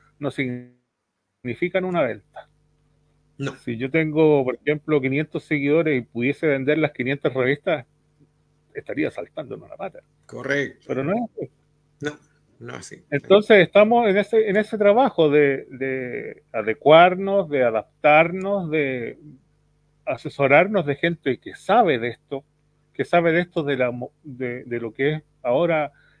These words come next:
Speaker 1: el sistema de trabajo de las redes sociales,
Speaker 2: Mm.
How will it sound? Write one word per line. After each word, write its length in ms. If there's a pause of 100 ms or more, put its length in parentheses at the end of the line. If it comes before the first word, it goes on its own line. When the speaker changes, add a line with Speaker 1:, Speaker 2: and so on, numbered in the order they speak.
Speaker 1:
el 140
sistema 480
de 80
trabajo 520
de 100
las 140
redes 240
sociales, 500 (420)
Speaker 2:
Mm. 300